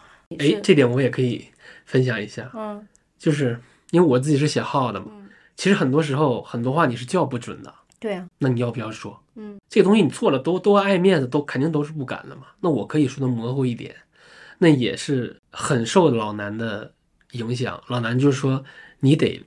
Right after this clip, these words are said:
Speaker 2: 在公开的时刻去留下一，你自己的一份记录，它必须得是明确的。以后，比如谁要再想投你、想看你、想评价你，你是可以给他交付事实的。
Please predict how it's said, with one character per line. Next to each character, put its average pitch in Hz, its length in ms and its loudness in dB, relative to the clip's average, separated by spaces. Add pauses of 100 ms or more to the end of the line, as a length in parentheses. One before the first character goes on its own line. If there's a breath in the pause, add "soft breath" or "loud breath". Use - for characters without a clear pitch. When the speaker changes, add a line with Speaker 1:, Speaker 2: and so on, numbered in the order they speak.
Speaker 2:
在 107 280 -4
公 117 220 -2
开 113 240 -6
的 110 120 -8
时 - 180 -10
刻 - 340 -8 (160)
去 - 180 2
留 110 220 0
下 113 220 -2
一， 107 260 -6
你 117 160 0
自 127 160 -4
己 123 140 -4
的 107 80 -4
一 107 140 -4
份 110 200 -6
记 123 200 -2
录， 117 280 -4 (200)
它 165 120 2
必 160 160 4
须 151 80 6
得 120 120 0
是 123 100 -2
明 110 200 -2
确 117 220 -6
的。 101 140 -14 (160)
以 117 140 -6
后， - 440 2
比 117 120 -10
如 113 40 -6
谁 120 220 -6
要 151 160 0
再 143 200 0
想 110 220 -8
投 151 320 0
你、 131 240 2 (280 loud breath)
想 117 200 -12
看 170 320 0
你、 110 60 -4
想 113 180 -10
评 123 220 -8
价 196 240 4
你， 104 240 -10 (120)
你 127 160 0
是 165 160 -6
可 156 120 -4
以 147 80 -2
给 131 140 -6
他 127 160 -6
交 131 160 -4
付 139 120 -8
事 135 200 -6
实 98 200 -12
的。 - 160 -14